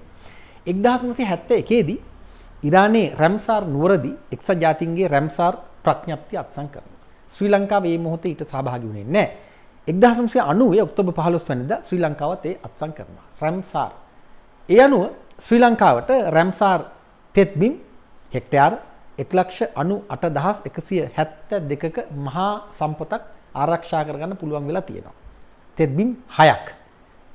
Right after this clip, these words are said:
මුතුරාජවෙල ඒ තෙත්බිම් ලැයිස්තුවේ නැහැ. නමුත් අවශ්‍ය පරිසරයේ හරහා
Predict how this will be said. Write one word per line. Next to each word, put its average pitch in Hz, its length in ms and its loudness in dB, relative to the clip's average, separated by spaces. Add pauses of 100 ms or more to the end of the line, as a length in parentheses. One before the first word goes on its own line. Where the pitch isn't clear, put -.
(220)
මුතුරාජවෙල 180 640 2 (280)
ඒ 175 160 2
තෙත්බිම් 170 420 -2
ලැයිස්තුවේ 170 440 0
නැහැ. 190 320 2
නමුත් 233 320 0
අවශ්‍ය 196 400 0
පරිසරයේ 196 600 0
හරහා 139 320 -4